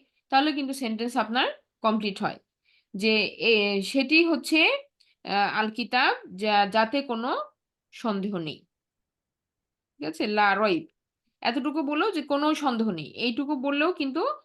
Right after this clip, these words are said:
সেন্টেন্সটা বোঝা যাচ্ছে। আর ফিহি যদি বলি, তাহলে ওই বইটার দিকে ইন্ডিকেট করা হচ্ছে। আবার আরেকটা ইন্টারেস্টিং পয়েন্ট হচ্ছে, গ্রামারিয়ানরা যেটা বলছি, ফিহিকে আমরা পরের আয়াতের সাথে পড়তে পারি,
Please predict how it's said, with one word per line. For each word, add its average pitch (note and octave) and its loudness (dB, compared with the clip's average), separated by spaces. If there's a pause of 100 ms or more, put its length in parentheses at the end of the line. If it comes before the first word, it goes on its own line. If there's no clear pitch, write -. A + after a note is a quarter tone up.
(160)
সেন্টেন্সটা A3+ -2
বোঝা A3 0
যাচ্ছে। - -4 (300)
আর - -4
ফিহি F#4+ 4
যদি D4 0
বলি, C4 -2
তাহলে D#4 -2
ওই C#4 2
বইটার C4+ -2
দিকে B3+ -2
ইন্ডিকেট A#3+ -2
করা B3 2
হচ্ছে। C4+ -6
আবার D#4 4 (320)
আরেকটা C#4 2
ইন্টারেস্টিং D4 -2
পয়েন্ট B3 0
হচ্ছে, B3+ -2
গ্রামারিয়ানরা A3+ 0
যেটা A3 -4
বলছি, A3+ 0
ফিহিকে F4 4
আমরা A#3 0
পরের C#4+ 2
আয়াতের A#3+ 2
সাথে A3 -8
পড়তে E3+ -10
পারি, C#3+ -8